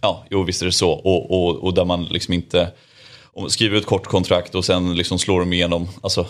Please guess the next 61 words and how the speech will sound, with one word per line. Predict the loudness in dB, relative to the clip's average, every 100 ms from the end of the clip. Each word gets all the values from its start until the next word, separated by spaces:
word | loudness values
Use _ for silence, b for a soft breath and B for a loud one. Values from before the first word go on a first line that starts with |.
| -10 -12
f-, | -12 -10
först | -2 -2 0
liksom | -4 -4
ska | -2 -2
de | 0
börja, | 2 0 -2 -6
eh, | -6 -6
liksom | -6 -6
komma | -2 0
in | 2
i |
laget | 2 2 0 -2
som | -2 -2
mer | 0 0
och |
mer | -2 -2
och |
mer, | 0 0 0
och | 0
sen | -2
har | 0
man | -2
ett | -2
halvår | -2 -2 -6
kvar | -4 -6
på | -4
kontraktet | -2 0 0 -6 -8
och | -8
så | -6
shit | -6 -4
måste | -6 -6
man | -2
sälja, | 0 2 2 0 -4 -8 -4
eh, | -2
och | -2
så | 0
vidare. | 0 0 0
D-, | 0 2
där | 2
egentligen | 2 0 -2
handlar | 0 0 2 0
det |
om | 0 -2
att, | -6 -10
om | -4
att | -4 -2
ha, | -2 -2 -4 -10 _
eh, | -12 -8 -6 -4 -2
ha | 0 0
god | 0 -2 0
tid | 0 0
på | 0
sig | -2 -2
så | -2
man | -2
liksom, | -4 -8 -10 B B B
spelarna | -6 0 0 0
s-, | -2 -2
verkligen | 0 0 -2
ska | -8
kunna | -8 -6 -6